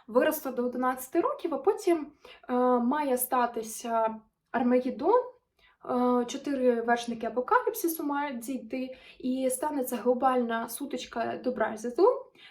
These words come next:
ну і щось то вийде. Кінець світу. Ну, таке. А, власне, наші головні герої, Зарафаїл та Кроулі, не хочуть цього, бо їм, ну, по кайфу жити в цьому світі.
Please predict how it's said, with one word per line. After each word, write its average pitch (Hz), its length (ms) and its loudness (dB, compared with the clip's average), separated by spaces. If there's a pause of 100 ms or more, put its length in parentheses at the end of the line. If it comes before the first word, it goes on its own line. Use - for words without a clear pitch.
ну 440 100 2
і 381 200 8
щось 415 260 2
то 254 100 -4
вийде. - 500 -2 (380)
Кінець 403 300 4
світу. 220 440 -10 (240)
Ну, 302 80 -10
таке. 302 300 -8 (480)
А, 247 240 6
власне, 311 800 0
наші 302 280 -2
головні 269 320 -2
герої, 277 320 -2
Зарафаїл 269 460 -4
та 254 80 -4
Кроулі, 480 480 4
не 494 60 -2
хочуть 320 400 0
цього, 214 200 -2
бо 190 120 -2
їм, 262 360 -4
ну, 240 140 0
по 330 140 -4
кайфу 427 420 2
жити 320 280 0
в 220 100 -10
цьому 214 200 0
світі. - 440 -10